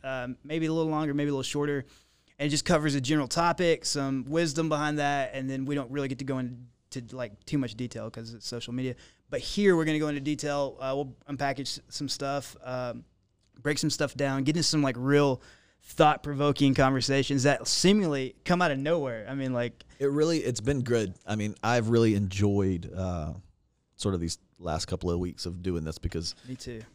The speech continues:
Speaker 2: who knew what we would talk about? And, uh, I mean,
Speaker 1: Right.
Speaker 2: obviously we didn't. We weren't planning any of this, and we don't, I mean, honestly, if you're watching on YouTube or you're, you know, listening to us on Spotify, we don't have any notes here.
Speaker 1: Nope,
Speaker 2: Like, I
Speaker 1: absolutely not.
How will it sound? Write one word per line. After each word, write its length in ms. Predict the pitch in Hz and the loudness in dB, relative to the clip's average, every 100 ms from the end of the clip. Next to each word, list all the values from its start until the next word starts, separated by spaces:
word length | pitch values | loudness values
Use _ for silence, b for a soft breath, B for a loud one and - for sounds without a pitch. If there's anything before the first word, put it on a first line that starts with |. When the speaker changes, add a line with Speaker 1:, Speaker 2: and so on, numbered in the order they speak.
| - | 0
Speaker 2:
who 120 | 117 | 6
knew 140 | 117 | 8
what 80 | 113 | 8
we 100 | 95 | 8
would 160 | 107 95 | 4 4
talk 220 | 104 98 | 2 2
about? 320 | 98 92 90 - _ _ | 2 2 0 -8 _ _
And, 320 | 98 95 92 80 | -6 -4 -4 -6
uh, 20 | |
I 160 | 85 | -4
mean, 120 | 92 - | -4 -2
Speaker 1:
Right. 60 | |
Speaker 2:
obviously 300 | 98 98 87 | 0 0 -2
we 140 | 104 135 | 0 0
didn't. 280 | - 98 | -2 -2
We 80 | 101 | -2
weren't 200 | 107 - | -2 -2
planning 320 | 113 120 95 | -2 0 0
any 100 | 95 | -2
of 80 | 101 | 0
this, 360 | 107 104 - - | 2 0 -2 -4
and 180 | 107 101 | -2 2
we 100 | 127 | 4
don't, 200 | 143 - b b b - | 4 2 b b b -2
I 60 | 113 | 0
mean, 240 | 110 101 - | 0 -4 0
honestly, 340 | 123 131 - | 0 0 0
if 80 | 107 | 0
you're 120 | 110 | 2
watching 480 | 107 113 123 110 101 | 4 4 2 0 -2
on 100 | 95 | 0
YouTube 420 | 110 135 107 101 95 | 0 0 2 2 2
or 160 | 95 | -2
you're, 260 | 95 95 85 76 | -2 -2 -4 -4
you 100 | 98 | -2
know, 60 | |
listening 320 | 101 104 104 95 | 0 0 0 0
to 120 | 95 | 0
us 100 | 87 | -2
on 80 | - | -2
Spotify, 340 | 101 98 95 | 0 2 2
we 80 | 95 | 2
don't 80 | 104 | 2
have 100 | 107 | 4
any 120 | 98 | 2
notes 300 | 98 101 - | 2 0 -2
here. 320 | 92 90 95 _ _ 131 | -4 -6 -8 _ _ -12
Speaker 1:
Nope, 140 | 131 | -12
Speaker 2:
Like, 120 | 85 80 | -12 -8
I 120 | 95 | -6
Speaker 1:
absolutely 400 | 95 - 143 131 | -6 -8 -12 -10
not. 120 | 131 | -10